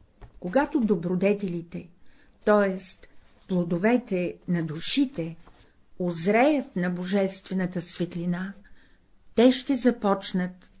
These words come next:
да се обменят. Когато казваме, че душите се свързват, това подразбира обмяна между техните плодове.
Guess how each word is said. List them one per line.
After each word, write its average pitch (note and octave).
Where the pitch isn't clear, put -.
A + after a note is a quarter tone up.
да F#3+
се A3
обменят. F3
Когато A#3
казваме, F3+
че F3
душите F#3
се F3+
свързват, G3
това G3
подразбира A3
обмяна G3
между F3+
техните G3
плодове. G3